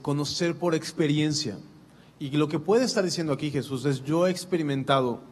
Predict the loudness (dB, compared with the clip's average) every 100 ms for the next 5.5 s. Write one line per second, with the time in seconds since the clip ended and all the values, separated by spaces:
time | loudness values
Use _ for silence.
0 | -20 -20 -20 -20 -12 -10 -6 0 4 6
1 | 4 0 -4 -8 -18 -20 -20 -20 -20 -20
2 | -20 -20 -20 -20 -20 -2 0 2 -2 -6
3 | -6 -2 0 0 -4 -8 -18 -20 -20 -20
4 | -20 -20 -20 -20 -8 -6 -4 -4 -2 -4
5 | -2 -6 -8 -14